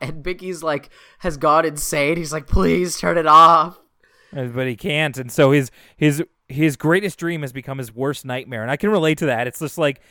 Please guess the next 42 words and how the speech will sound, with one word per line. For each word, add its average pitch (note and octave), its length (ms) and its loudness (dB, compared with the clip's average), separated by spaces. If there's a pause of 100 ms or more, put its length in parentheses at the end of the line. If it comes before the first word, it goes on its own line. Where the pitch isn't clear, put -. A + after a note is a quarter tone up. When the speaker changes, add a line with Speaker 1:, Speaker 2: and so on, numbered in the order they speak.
(300)
Speaker 2:
when D#3+ 240 -2
you D#3 320 0
have D#3 260 -6
a E3 40 -6
day D3+ 260 -4
off, D3+ 200 -2
fr-, D#3 220 -10
a D3 140 -8
couple E3+ 240 -6
days D#3 200 -2
off D3+ 160 0
from C3+ 160 -16
work, C#3 280 -4
and C3 100 -6
the A2+ 60 -10
first C#3+ 300 -6
day C#3+ 200 0
it's C3 140 -10
like, C3+ 220 -6
"Awesome, C3+ 420 -4
I B2 60 -4
get C3 160 -8
to B2+ 160 -4 (300)
stay D3 260 0
inside C#3 320 0
and B2 100 -8
do B2+ 120 -6
nothing." B2 400 -4
And A2+ 80 -10
then A#2+ 80 -12
the A#2 80 -10
second C3 300 -10
day B2 140 -6
it's A#2+ 120 -12
like, A#2+ 260 -10
"I A2+ 180 -8
wish B2+ 220 -8
I B2 80 -8
had G#2+ 120 -14
something A2+ 320 -14
to A2 60 -16
do." G#2 440 -18